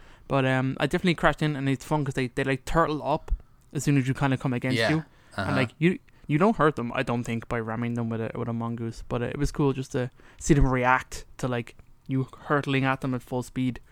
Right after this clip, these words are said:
Speaker 2: So you weren't able to kill 'em either? 'Cause I tried.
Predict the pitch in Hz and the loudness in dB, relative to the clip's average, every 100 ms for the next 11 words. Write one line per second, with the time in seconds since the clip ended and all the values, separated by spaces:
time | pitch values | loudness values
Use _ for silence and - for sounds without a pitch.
0 | - - - - - - 127 131 113 113 | -20 -20 -20 -20 -4 2 4 4 4 2
1 | 107 104 98 104 101 110 98 98 104 113 | 0 0 -2 -2 -2 -2 -4 -4 -2 2
2 | 120 - 110 98 85 85 | 2 4 2 2 0 -12